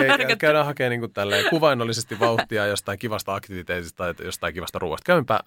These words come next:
Speaker 2: käympä lounaalla tossa, käyn syömässä pizzan tänään.
Speaker 1: Oh my.
Speaker 2: Ei vitsi. Tai käyn hakee sen kokis zeron nytten, niin katsotaan, että mitä tässä niinku sit tapahtuu sen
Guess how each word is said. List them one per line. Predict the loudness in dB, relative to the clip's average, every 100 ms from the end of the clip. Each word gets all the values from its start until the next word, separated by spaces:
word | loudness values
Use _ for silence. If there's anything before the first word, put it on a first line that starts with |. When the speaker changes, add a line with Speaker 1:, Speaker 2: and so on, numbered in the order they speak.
| _
Speaker 2:
käympä | -4 0 2
lounaalla | 2 0 -4 -6 -8
tossa, | -12 -10
käyn | -6 -6
syömässä | -4 -6 -8 -4
pizzan | -4 -2 -6 -8
tänään. | -12 -14 -14 -16 -4
Speaker 1:
Oh | 2 4 4 0
my. | -2 -2 0 0
Speaker 2:
Ei | 0 -2
vitsi. | -6 -6 -6 -8 -6
Tai | -4
käyn | 0 0
hakee | -2 -4
sen | -6 -6
kokis | -8 -8 -8 -6
zeron | -4 -4 -4 -8
nytten, | -16 -16 -18
niin | -18 _ _
katsotaan, | -2 0 0 -2 -2
että | -4
mitä | -2 -2
tässä | -2 -6 -8
niinku | -12 -10
sit | -10 -6
tapahtuu | -4 -4 -6 -8
sen | -8 -8